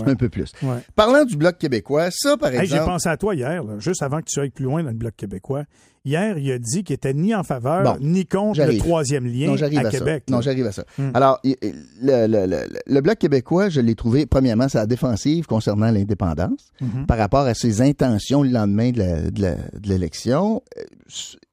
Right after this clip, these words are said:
Speaker 1: mais surtout, le point m-, majeur, c'est très certainement le troisième lien. À la question,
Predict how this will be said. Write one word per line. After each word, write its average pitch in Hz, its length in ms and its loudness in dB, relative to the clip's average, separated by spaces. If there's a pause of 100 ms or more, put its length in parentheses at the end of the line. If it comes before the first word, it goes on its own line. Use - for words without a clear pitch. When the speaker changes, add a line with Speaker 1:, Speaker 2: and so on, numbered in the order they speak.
(100)
Speaker 1:
mais 269 200 4
surtout, 262 500 0
le 156 100 4
point 180 300 -2
m-, 151 280 0
majeur, 117 680 0
c'est - 140 -8
très 165 160 -4
certainement 107 440 -4
le 143 60 -4
troisième 113 440 -2
lien. 107 140 -2 (380)
À 233 100 2
la 202 120 0
question, 139 600 -2